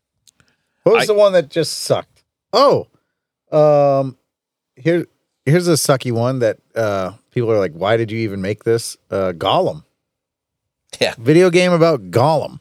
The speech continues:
Speaker 2: Yeah, but wasn't it, like,
Speaker 3: Looks
Speaker 2: a
Speaker 3: so
Speaker 2: super,
Speaker 3: stupid.
Speaker 2: like, Z fucking title?
Speaker 1: Huh, just Lord of the Rings Gollum.
Speaker 2: Yeah, but it was a t-, Z title. Like,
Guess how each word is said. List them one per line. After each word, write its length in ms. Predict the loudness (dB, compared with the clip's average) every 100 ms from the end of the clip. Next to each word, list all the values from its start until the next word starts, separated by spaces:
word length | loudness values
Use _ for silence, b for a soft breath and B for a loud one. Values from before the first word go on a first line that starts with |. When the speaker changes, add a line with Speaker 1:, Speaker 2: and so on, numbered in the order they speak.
| _
Speaker 2:
Yeah, 160 | -2 0
but 140 | 0
wasn't 300 | 0 -2 -2
it, 40 | -2
like, 140 | 0
Speaker 3:
Looks 180 | 0 -2
Speaker 2:
a 20 |
Speaker 3:
so 120 | -4 -6
Speaker 2:
super, 240 | -4 -2 -2
Speaker 3:
stupid. 120 | 0 -2
Speaker 2:
like, 180 | -4
Z 520 | -8 -10 -6 -6 -6 -8
fucking 440 | -6 -6 -6 -10
title? 420 | -4 -4 -4 -8 -14 _ _ _ _ _ _ _ _ _ _ -6
Speaker 1:
Huh, 100 | -6 -6
just 180 | -8 -2
Lord 160 | 2 2
of 60 | 2
the 60 |
Rings 200 | 0 -2
Gollum. 380 | -2 -2 -2 -8 _ _ _ _ _
Speaker 2:
Yeah, 200 | -2 -2
but 100 | -4
it 60 | -6
was 180 | -6 -6
a 60 |
t-, 320 | -10 -12 -8
Z 300 | -8 -6 -4
title. 520 | -4 -6 -6 -6 -12 -14 -12
Like, 380 | -6 -6 -6